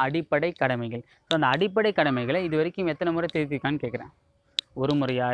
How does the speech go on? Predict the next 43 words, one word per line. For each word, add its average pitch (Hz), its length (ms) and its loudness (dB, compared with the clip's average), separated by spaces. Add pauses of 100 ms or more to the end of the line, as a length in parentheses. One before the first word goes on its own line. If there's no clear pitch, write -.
ரெண்டு 135 240 -2
முறையா, 123 260 -4 (100)
மூன்று 139 300 -2
முறையா, 127 260 -4
நான்கு 127 260 -10
முறையா? 113 200 -16 (340)
இதுல 131 220 -4
எது 139 120 -2
ஆன்சர் 131 260 -4
வரும்? 123 160 -8
சொல்லுங்க 131 200 -8
பார்க்கலாம். 123 240 -6 (360)
So, 165 60 0 (100)
இதுக்கப்புறம் 190 420 2
பார்த்தீங்கன்னா 180 340 2
கொஞ்சம், 165 240 4
ஆ, 156 40 4 (260)
கொஸ்டின்லாம் 165 380 2
ஈஸியா 156 220 0
தான் 143 120 4
இருக்கும், 135 260 -10
சரிங்களா? 143 260 2 (440)
ஏன்னா 170 100 4 (120)
ஒரே 160 140 4 (100)
மாதிரி 170 200 4
வச்சா 156 180 2
உங்களுக்கு 147 240 2
bore 156 120 4
அடிக்குன்னு 143 220 0
தான் 147 100 2
என்ன 139 120 0
பண்ணேன்னா, 131 240 2 (240)
இது 175 120 0
மாதிரி 196 140 2
வச்ச 175 160 -2
test 165 160 -4
எப்படி 156 140 2
இருக்குன்னா, 143 200 2 (200)
ஸ்டார்டிங்கில் 190 480 2
ஈஸியா 175 220 2
இருக்கும், 214 300 -4
போக 185 240 4
போக 175 160 2